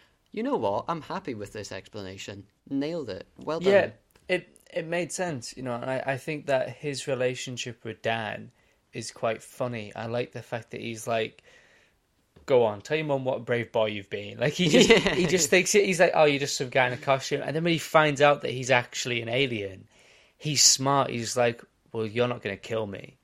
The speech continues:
Speaker 1: You would have
Speaker 2: You
Speaker 1: done
Speaker 2: could have
Speaker 1: it.
Speaker 2: killed me back
Speaker 1: Yeah.
Speaker 2: then." Like, he's, he's not just, like, bumbling around. He's quite, he's, he's got a bit of smarts to him.
Speaker 1: He's, he's not there just to read lines from a script, you know. He's got a wee bit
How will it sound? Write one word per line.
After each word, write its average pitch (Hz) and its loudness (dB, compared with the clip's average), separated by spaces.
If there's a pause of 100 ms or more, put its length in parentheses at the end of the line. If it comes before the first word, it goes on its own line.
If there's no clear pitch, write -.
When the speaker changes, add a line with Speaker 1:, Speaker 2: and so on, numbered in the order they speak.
Speaker 1:
You 110 -4
would 101 -4
have 101 -4
Speaker 2:
You 110 -6
Speaker 1:
done 107 -2
Speaker 2:
could 104 -2
have 98 -10
Speaker 1:
it. 98 -6
Speaker 2:
killed 107 -2
me 95 -10
back 113 -2
Speaker 1:
Yeah. 110 2
Speaker 2:
then." 95 -10 (440)
Like, 117 0
he's, 135 -2
he's 131 -4
not 139 -2
just, 131 -4
like, 123 0
bumbling 113 -4
around. 101 -4
He's 101 -10
quite, 110 -2 (340)
he's, 117 -10
he's 117 -8
got - 0
a - -2
bit - -2
of - -6
smarts - -4
to - -12
him. - -6
Speaker 1:
He's, 139 -6 (160)
he's 135 -8
not 156 -10
there 123 -6
just 110 -12
to 120 -12
read 101 -12
lines 95 -10
from - -14
a 90 -12
script, - -12
you 92 -14
know. 95 -10
He's 104 -10
got 127 -4
a - -6
wee 113 -10
bit 104 -8